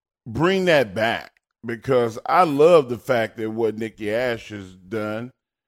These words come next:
and been able to do. And I, I just think that there's a place in our business for that. And I, I, I say our because it's our business.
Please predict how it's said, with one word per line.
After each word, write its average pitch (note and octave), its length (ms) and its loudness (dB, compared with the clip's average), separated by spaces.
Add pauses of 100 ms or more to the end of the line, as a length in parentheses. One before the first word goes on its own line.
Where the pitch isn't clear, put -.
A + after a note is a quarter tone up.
(200)
and A2+ 220 -6
been B2 200 0
able A#2 280 0
to A2 100 -4
do. A#2+ 400 -6 (840)
And C3 480 -2
I, C3+ 260 0
I E3 40 0
just E3+ 240 -6
think F#3 240 -4
that E3+ 160 -2
there's E3+ 240 -4
a D#3 40 -4
place E3 480 -6
in D3+ 120 -4
our C#3+ 140 2
business C3+ 520 -4
for F#3+ 280 -2
that. F2+ 260 -4
And A2+ 160 -6
I, A#2+ 240 -2
I, - 720 -8
I - 20 0
say F3+ 320 0
our D3 440 4
because D3 400 -2
it's D3 180 -6 (100)
our D3+ 500 4
business. B2 800 -6